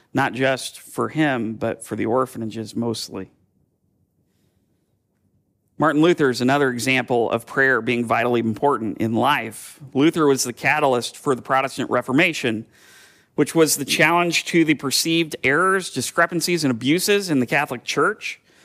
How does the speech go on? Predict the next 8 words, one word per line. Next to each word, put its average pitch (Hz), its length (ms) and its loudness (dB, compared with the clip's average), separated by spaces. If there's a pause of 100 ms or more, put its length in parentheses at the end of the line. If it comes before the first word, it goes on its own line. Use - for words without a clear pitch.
(360)
in 131 480 4
fifteen 175 500 0
seventeen 151 640 2
was 113 260 -4
basically 123 440 -2
when 117 160 0
it - 60 -4
started. 160 580 -2